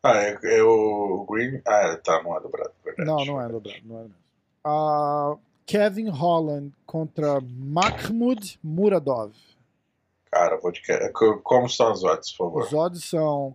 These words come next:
Speaker 2: Kevin Holland, menos cento e cinquenta e sete, favorito. E o Muradov, men-, mais cento e quarenta e cinco, underdog.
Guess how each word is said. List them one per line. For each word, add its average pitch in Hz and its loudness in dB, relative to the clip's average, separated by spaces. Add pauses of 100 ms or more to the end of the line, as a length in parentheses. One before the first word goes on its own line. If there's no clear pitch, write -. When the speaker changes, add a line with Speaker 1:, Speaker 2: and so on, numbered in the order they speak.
Speaker 2:
Kevin 170 -2
Holland, 147 0
menos 156 -4
cento 185 -4
e - -20
cinquenta 165 -8
e 143 -6
sete, - -4
favorito. 147 -6 (880)
E 160 2
o 156 2
Muradov, 143 0
men-, 160 -6
mais 170 -2
cento - -8
e - -14
quarenta 165 -4
e 151 -6
cinco, 160 -10 (720)
underdog. 139 -8